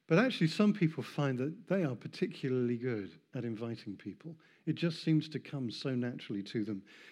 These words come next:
in the same way that other things come naturally to other people. Uh, for some people, it's storytelling. You just find that you're, you're a natural. You just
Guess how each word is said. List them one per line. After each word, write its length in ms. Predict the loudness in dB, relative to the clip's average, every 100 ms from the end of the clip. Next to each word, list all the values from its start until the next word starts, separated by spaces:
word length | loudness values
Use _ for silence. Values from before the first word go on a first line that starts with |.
| -4
in 120 | 0
the 80 | 0
same 340 | 0 2 2
way 180 | 2 2
that 240 | 2 0 -4 -14 -12 -4
other 180 | -2 -2
things 320 | -2 -4 -4
come 280 | -4 -2 0
naturally 420 | -2 -4 -2 -2
to 140 | 0
other 120 | 0
people. 380 | 0 0 0 -6 -12 _ -20 -20 -20 -20 -6
Uh, 260 | -2 -2 -2 -6 _
for 120 | -8
some 220 | 4 6
people, 300 | 8 6 6
it's 120 | 4 2
storytelling. 800 | 2 6 8 6 4 -2 -2 -10 _ _ _ _ _ _ _ -6
You 100 | 0
just 220 | 0 2
find 360 | 6 8 8
that 120 | 8 4
you're, 320 | 4 2 0 -4 -4
you're 200 | 6 8
a 60 | 10
natural. 500 | 8 6 0 -2 0
You 80 | 0
just 260 | 0 -2